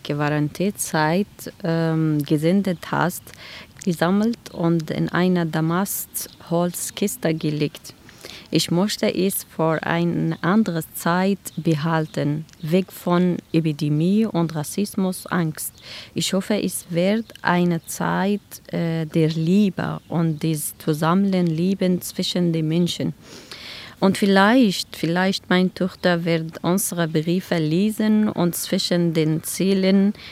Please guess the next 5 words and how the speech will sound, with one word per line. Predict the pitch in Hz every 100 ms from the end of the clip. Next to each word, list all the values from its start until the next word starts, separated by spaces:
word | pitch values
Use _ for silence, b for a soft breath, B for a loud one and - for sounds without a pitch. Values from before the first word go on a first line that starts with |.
| B
von | - - 160
Liebe | 151 175 220 208 175
lächeln. | 151 185 - 135 156 165 B B B B B -
Und | 160 160
sagte, | 151 156 - - 175 -